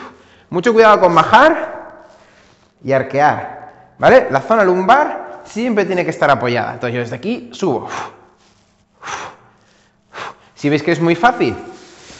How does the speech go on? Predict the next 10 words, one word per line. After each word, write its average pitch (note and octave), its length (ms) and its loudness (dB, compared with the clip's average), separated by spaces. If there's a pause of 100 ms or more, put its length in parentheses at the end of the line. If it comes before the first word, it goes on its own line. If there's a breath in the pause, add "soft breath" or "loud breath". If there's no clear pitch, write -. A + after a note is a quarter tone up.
(220 loud breath)
me B2+ 240 -4
separo D3+ 720 2
del C#3+ 160 -2
anclaje. A3+ 880 -2
Si C#3 120 -8
es C3 120 -6
muy C3 160 -4
difícil, A3 720 -2 (800 soft breath)
me A#2+ 120 -2
acerco E3 760 2